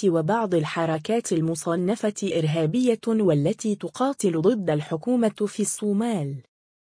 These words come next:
وأوضحت المصادر الصحفية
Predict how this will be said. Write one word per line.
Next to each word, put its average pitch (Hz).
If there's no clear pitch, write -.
وأوضحت 220
المصادر 190
الصحفية 185